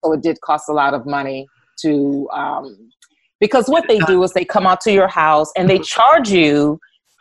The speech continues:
Speaker 1: to, when they leave the, the Bay Area, they are on the clock. So they charge you on the hour. You have to pay for their lunch.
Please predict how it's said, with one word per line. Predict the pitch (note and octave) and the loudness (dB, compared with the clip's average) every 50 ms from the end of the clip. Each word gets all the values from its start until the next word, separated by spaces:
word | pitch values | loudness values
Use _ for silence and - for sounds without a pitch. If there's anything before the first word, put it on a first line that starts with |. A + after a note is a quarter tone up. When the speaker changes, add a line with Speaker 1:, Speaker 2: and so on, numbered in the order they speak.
| _ _ _ _ _ _ - - | _ _ _ _ _ _ -10 -4
Speaker 1:
to, | - A3 G3+ F#3 F3 E3 D#3+ D#3 D3+ D3 D3 C#3+ D3 C#3+ - - _ _ _ - | 0 2 4 6 6 6 6 4 4 2 0 0 -2 -4 -6 -10 _ _ _ -8
when | - E3 F#3+ F#3+ E3+ | -2 0 0 2 4
they | F#3+ F#3 E3+ | 4 4 6
leave | D#3+ F3 F#3 G#3 A3 A3 A3+ A#3 A3 A#3 A#3+ _ _ _ _ _ _ _ _ - | 6 6 6 6 4 4 2 0 -2 -4 -8 _ _ _ _ _ _ _ _ -2
the, | F3+ D#3 D3+ D3+ C#3+ F3 - | 0 2 2 2 2 0 -2
the | - | -6
Bay | D3 C3 - E3+ F3 F3+ | -4 0 2 2 2 2
Area, | - E3+ F#3 F#3+ G3+ G#3 A3 A3+ A#3 B3 B3 _ _ _ _ _ _ _ | 2 2 2 4 4 2 2 0 0 -2 -4 _ _ _ _ _ _ _
they | - F3 E3+ | 0 2 2
are | E3 | 4
on | A#2+ F3+ F#3+ F3+ | 4 2 2 0
the | E3 | -2
clock. | - - - A3 F#3 C#3+ - - | -4 -2 0 0 0 0 -2 -2
So | - F3 | -2 -2
they | D#3+ | -2
charge | D#3 - - F3 E3 E3 D3+ | -2 0 0 0 0 0 -2
you | D#3 - - _ _ _ _ _ _ _ _ _ _ _ _ - - | -4 -6 -8 _ _ _ _ _ _ _ _ _ _ _ _ -8 -4
on | - F3 E3+ | -2 0 2
the | E3+ D#3+ D#3+ | 2 4 4
hour. | D#3+ G3 A#3+ E3 C#3 C#3+ C3+ - | 4 4 4 2 0 -2 -2 0
You | D3+ F3 | 0 0
have | E3+ - | 0 0
to | - | -2
pay | - F3+ F3 | -4 -2 -2
for | E3+ - F3+ | 0 0 0
their | D3 D#3+ D#3 | 0 0 2
lunch. | D#3 E3 E3+ G3 B3 D4 C#4+ - - - | 2 2 2 2 2 0 -4 -10 -16 -16